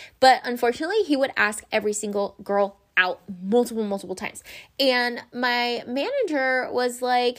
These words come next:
"Hey, like, you can't do that. I can't have you, um, asking, um, like, our employees out, especially if you're going to ask multiple of them out, because then it's just gonna cause, like, drama within our store, and I can't have that."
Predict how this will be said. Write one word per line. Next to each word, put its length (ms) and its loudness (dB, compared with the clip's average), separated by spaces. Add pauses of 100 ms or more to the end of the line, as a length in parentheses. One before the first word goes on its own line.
"Hey, 380 0
like, 260 0
you 80 -10
can't 340 -10
do 180 -4
that. 200 2
I 100 0
can't 320 -8
have 280 -4
you, 320 0 (360)
um, 360 2 (180)
asking, 680 0
um, 220 -4 (340)
like, 280 2 (100)
our 280 4
employees 600 0
out, 340 4
especially 360 -2
if 100 -6
you're 80 -2
going 320 -10
to 280 -10 (140)
ask 240 -2
multiple 480 2
of 80 2
them 180 0
out, 240 0
because 340 -2
then 160 -2
it's 120 -6
just 160 -6
gonna 160 0
cause, 340 -4
like, 180 -2
drama 320 -2
within 260 -4
our 100 -4
store, 320 2
and 120 4
I 80 -2
can't 200 -6
have 260 4
that." 220 2